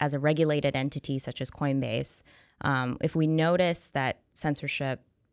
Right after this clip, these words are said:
of transactions is happening, um, by the majority of, of active validators, do you think that this,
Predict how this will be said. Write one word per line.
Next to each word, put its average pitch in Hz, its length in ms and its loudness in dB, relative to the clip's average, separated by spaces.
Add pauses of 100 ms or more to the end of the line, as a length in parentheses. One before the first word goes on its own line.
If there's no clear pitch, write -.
(120)
of 156 160 4
transactions 135 680 -4
is 139 140 0
happening, 131 680 -4 (360)
um, 120 480 -2 (920)
by 151 320 4
the 151 100 0
majority 135 540 -2
of, 117 320 -6
of 135 140 -2
active 127 300 -4
validators, 127 680 -2
do 143 120 -6
you 156 120 4
think 156 440 -2
that 156 300 -2
this, - 500 0